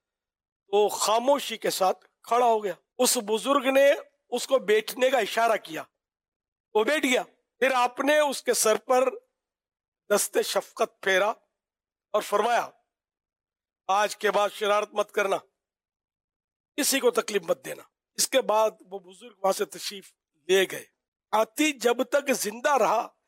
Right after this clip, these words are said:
پھر کبھی پاگل نہ ہوا، نہ اس نے کسی کو کوئی تکلیف پہنچائی۔ یہ بزرگ جو تھے، جانتے وہ کون تھے؟ یہ ایک بہت بڑے اللہ کے ولی اور بیٹے بھی ولی کے، ولی بن ولی اور خلیفہ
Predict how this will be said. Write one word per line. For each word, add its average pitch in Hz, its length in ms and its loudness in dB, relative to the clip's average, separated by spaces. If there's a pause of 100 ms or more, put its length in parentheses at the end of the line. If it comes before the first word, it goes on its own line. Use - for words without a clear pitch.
(140)
پھر 285 160 -2
کبھی 220 260 0
پاگل 196 500 -2
نہ 233 40 0
ہوا، 208 300 0 (520)
نہ 220 60 2
اس 226 260 -2
نے 226 100 0
کسی 190 300 -14
کو 254 260 0 (760)
کوئی 233 120 2
تکلیف 208 420 -2
پہنچائی۔ 180 320 -4 (200)
یہ 285 100 2
بزرگ 247 500 -2
جو 240 80 2
تھے، 233 260 0 (440)
جانتے 185 300 -2
وہ 320 120 -2
کون 208 280 -2
تھے؟ 156 120 -16 (400)
یہ 240 180 4 (420)
ایک 196 240 -4
بہت 208 280 -2
بڑے 202 520 2 (120)
اللہ 180 320 0
کے 202 60 -2
ولی 185 320 0 (1040)
اور 196 280 4 (560)
بیٹے 220 300 0
بھی 247 120 2
ولی 233 280 2
کے، 190 140 -2 (840)
ولی 202 240 2
بن 202 260 -2
ولی 226 340 2
اور 202 180 0
خلیفہ 220 440 0